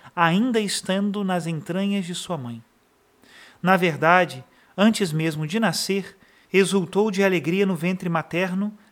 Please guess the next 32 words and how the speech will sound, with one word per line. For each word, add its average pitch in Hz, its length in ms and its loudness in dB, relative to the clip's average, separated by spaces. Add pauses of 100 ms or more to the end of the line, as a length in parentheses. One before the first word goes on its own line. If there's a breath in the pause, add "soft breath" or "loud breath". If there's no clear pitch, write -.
(140 loud breath)
a 185 80 6
chegada 175 460 2
de 170 100 -4
Maria. 151 540 -2 (840 loud breath)
Antes 247 360 4
de 208 140 2
nascer 202 480 0
já 180 160 0
é 185 100 2
designado. 165 720 -4 (520 soft breath)
Revela-se 196 1000 2
de 160 160 -8
quem 190 180 0
seria 190 420 0
o 190 40 2
precursor 196 840 -4 (320 loud breath)
antes 233 380 2
de 202 80 -4
ser 196 200 -2
visto 170 380 -6
por 180 200 -2
ele. 123 280 -8 (680 soft breath)
Tudo 175 280 2
isto 202 320 -2
são 180 200 -2
coisas 180 380 0
divinas 160 680 -4 (360 soft breath)
que - 80 -4
ultrapassam 175 680 4
a 180 40 2
limitação 175 520 -2
humana. 147 380 -6